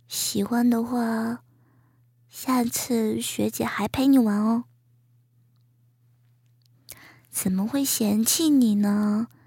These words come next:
我的小学弟，又聪明，又帅气啊。虽然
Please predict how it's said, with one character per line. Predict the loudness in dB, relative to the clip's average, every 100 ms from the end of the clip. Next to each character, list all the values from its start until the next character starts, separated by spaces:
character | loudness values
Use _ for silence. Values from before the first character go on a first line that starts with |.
| _ _ -20 -20 _
我 | -2
的 | 0
小 | 0 0 0
学 | 0 0
弟， | 0 0 0 0 -4 -6 _ _ _ -20 _ _ _ 0
又 | 2 2
聪 | 0 2 4
明， | 6 4 4 2 0 -2 -6 _ _ _ _ _
又 | 0 0
帅 | 0 2 2 2
气 | 2 -2 -2
啊。 | -2 -4 -10 _ _ _ _ _ _ _ _ _ _ _ _ _ _
虽 | -16 -4 0 0
然 | 0 0 2 2 2 4 2